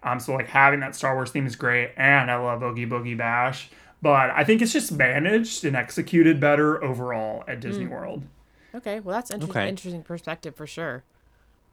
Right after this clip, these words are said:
Speaker 3: I
Speaker 2: Good to
Speaker 3: mean,
Speaker 2: know.
Speaker 3: what's nice about having the five-hour time
Speaker 2: Yeah.
Speaker 3: frame for the party, that's, you know, as-,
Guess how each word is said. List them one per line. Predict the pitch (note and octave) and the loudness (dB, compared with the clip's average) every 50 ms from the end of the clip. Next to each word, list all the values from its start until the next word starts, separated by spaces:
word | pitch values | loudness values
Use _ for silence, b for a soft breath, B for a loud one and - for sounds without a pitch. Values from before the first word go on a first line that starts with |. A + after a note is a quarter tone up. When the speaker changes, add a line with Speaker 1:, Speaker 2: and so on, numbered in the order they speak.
| _ _ _ _ _ _ _ - | _ _ _ _ _ _ _ -4
Speaker 3:
I | C3+ | -2
Speaker 2:
Good | C#3+ C#3+ | 0 0
to | C3+ | 0
Speaker 3:
mean, | B2+ E3+ | -2 -2
Speaker 2:
know. | F#3 | -2
Speaker 3:
what's | D3+ B2 E3 - | -4 -4 -2 -2
nice | C3 C#3 C#3+ - B2+ | -2 -2 0 -2 -2
about | A#2 A2+ G#2+ | -2 -2 0
having | A2+ A2 G#2 G2 | -2 -2 -4 -6
the | F2+ | -8
five-hour | - - - A2 A2 A2+ G#2 G#2+ G2+ G2+ G2 F#2+ F#2+ F#2 F2+ F2+ F2 | -4 0 2 2 2 2 2 2 2 2 2 2 0 0 -2 -4 -6
time | - - A2+ A2 - | -6 -4 0 2 2
Speaker 2:
Yeah. | D#3+ D3 C#3 | 2 2 0
Speaker 3:
frame | A2 G2+ F#2 F2+ F2 E2+ D#2+ | -2 -2 -2 -4 -6 -8 -10
for | - - - G#2 F#2+ F#2 F2+ F2 F2 F2 F2 E2 - | -12 -6 -2 0 0 0 0 0 -2 -2 -4 -6 -8
the | - - G#2 G2 F#2 F2+ - | -8 -6 -4 -4 -4 -4 0
party, | - - G3 G3 C#3+ A2+ A2 G#2+ | 4 6 8 8 8 6 4 0
that's, | - - G2+ - - - | -2 -4 -6 -8 -8 -8
you | A#2+ G#2+ | -6 -4
know, | G2 F#2 F#2 | -2 -2 -2
as-, | F2+ G2 - - | -4 -6 -8 -12